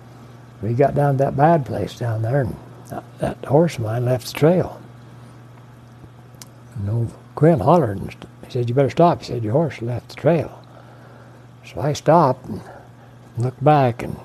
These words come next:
there's some bad rocks, so he went down around under like that, and there's a bunch of oak right there. And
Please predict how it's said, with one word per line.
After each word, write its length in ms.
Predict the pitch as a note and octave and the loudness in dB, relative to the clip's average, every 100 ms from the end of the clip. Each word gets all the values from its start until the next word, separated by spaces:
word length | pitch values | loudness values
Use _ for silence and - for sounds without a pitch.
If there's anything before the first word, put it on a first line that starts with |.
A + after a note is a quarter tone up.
| - - | -14 -8
there's 160 | G#2+ | -8
some 120 | - A2+ | -4 0
bad 280 | B2 A#2 | 2 2
rocks, 380 | A#2 D3 B2 - | 4 4 2 -2
so 80 | - | -4
he 140 | A2+ | 0
went 220 | A2+ B2+ A#2 | 0 0 0
down 260 | A#2 A2+ | 0 0
around 300 | A2+ A#2+ A2+ | 0 0 0
under 180 | A#2 A2 | 0 -2
like 260 | A2+ A2 - | -2 -2 2
that, 200 | C#3 C3+ | 2 2
and 80 | |
there's 120 | A2 G2 | -4 -4
a 40 | |
bunch 260 | B2+ A#2+ - | -2 -2 0
of 60 | |
oak 240 | C#3+ C3+ - | 2 2 -4
right 220 | - - | -14 -10
there. 200 | G#2+ A#2 | -8 -6
And 100 | G2 | -6